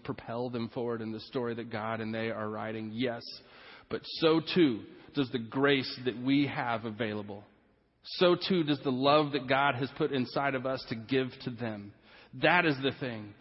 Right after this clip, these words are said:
We need to be the type of people who go to the well and we wait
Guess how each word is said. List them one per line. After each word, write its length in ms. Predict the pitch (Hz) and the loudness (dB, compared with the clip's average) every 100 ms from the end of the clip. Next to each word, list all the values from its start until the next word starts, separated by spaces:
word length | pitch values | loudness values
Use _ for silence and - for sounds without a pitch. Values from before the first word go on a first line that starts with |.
| - - | -18 0
We 220 | 135 180 | 6 8
need 320 | 175 180 180 | 8 8 6
to 80 | 156 | 2
be 280 | 131 160 160 | 2 4 4
the 100 | 139 | 2
type 340 | - 165 156 | -2 -2 0
of 80 | 151 - | -4 -4
people 280 | 160 147 | -4 -2
who 120 | 131 135 | -4 -2
go 320 | 123 156 175 | 2 6 6
to 160 | 175 | 4
the 100 | 165 | 0
well 340 | 135 127 113 - - - _ _ _ _ _ _ _ _ _ _ _ _ _ _ _ _ _ _ _ _ _ _ _ _ _ _ _ _ _ _ | 2 0 -2 -10 -18 -20 _ _ _ _ _ _ _ _ _ _ _ _ _ _ _ _ _ _ _ _ _ _ _ _ _ _ _ _ _ _
and 140 | 110 113 | -10 -6
we 100 | 127 | -4
wait 280 | 131 113 | -2 -4